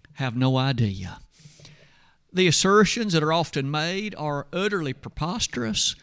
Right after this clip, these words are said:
They are absolutely absurd, and in many ways are nonsensical, because they fail to go to the place that has the answer to the question. You may notice just a few of the initial matters.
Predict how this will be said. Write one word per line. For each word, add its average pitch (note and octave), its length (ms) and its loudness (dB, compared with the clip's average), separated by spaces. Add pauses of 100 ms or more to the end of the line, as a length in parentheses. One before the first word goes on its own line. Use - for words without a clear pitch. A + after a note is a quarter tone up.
(560)
They F#3 240 0
are F3 140 4
absolutely F#3+ 600 2
absurd, F#3+ 800 0 (540)
and D#3+ 100 4
in D3+ 100 6
many F#3+ 240 2
ways E3+ 380 0
are C3+ 80 -2
nonsensical, D3 880 -6 (1160)
because F#3 380 2
they F3 140 6
fail G#3 440 2
to G3+ 120 -2
go F#3 240 -2
to F#3 100 -10
the G#3+ 80 -10
place C#3+ 480 -2
that B2+ 100 -4
has C#3 220 2
the D3 140 2
answer C#3 280 -2
to A#2 60 -2
the A#2 80 -2
question. A2+ 720 -2 (1040)
You E3+ 100 8
may E3+ 200 8
notice F3+ 360 2
just F#3 220 0
a D#3 160 0
few G3 400 -2
of C#3+ 80 -2
the D3+ 140 0
initial D3+ 340 2
matters. C#3 720 -4